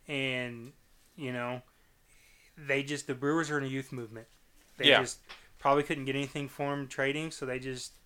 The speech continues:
Speaker 1: they needed a spot for one of their younger guys.
Speaker 2: Let him go.
Speaker 1: Um, some Rockies news.
Speaker 2: We love the Rockies. We love Rocky news
Speaker 1: Kyle
Speaker 2: here.
Speaker 1: Freeland made the rotation.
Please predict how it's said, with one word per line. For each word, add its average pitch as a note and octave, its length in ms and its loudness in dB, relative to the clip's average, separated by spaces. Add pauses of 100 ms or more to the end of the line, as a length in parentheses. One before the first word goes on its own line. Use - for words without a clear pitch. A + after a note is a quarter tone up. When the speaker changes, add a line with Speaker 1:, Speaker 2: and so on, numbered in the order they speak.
(220)
Speaker 1:
they C3+ 160 -4
needed C3 200 -6
a B2+ 40 -8
spot C3 420 -2
for - 80 -10
one C3 100 -4
of B2 60 -8
their B2 100 -4
younger B2+ 320 -4
guys. A2 360 -8 (460)
Speaker 2:
Let A#2+ 140 -2
him A#2+ 140 -2
go. A2 320 2 (920)
Speaker 1:
Um, F3 340 2 (280)
some D#3 360 0
Rockies D3 540 6
news. A#2+ 600 -8 (240)
Speaker 2:
We C3 120 -2
love B2+ 320 6
the C#3+ 100 2
Rockies. C3+ 500 4
We C3 120 -2
love A#2+ 240 2
Rocky A2+ 340 0
news A2+ 280 -6
Speaker 1:
Kyle E3+ 220 6
Speaker 2:
here. F3 40 2
Speaker 1:
Freeland F#3+ 560 -2
made B2+ 240 0
the B2+ 60 -4
rotation. B2 720 -4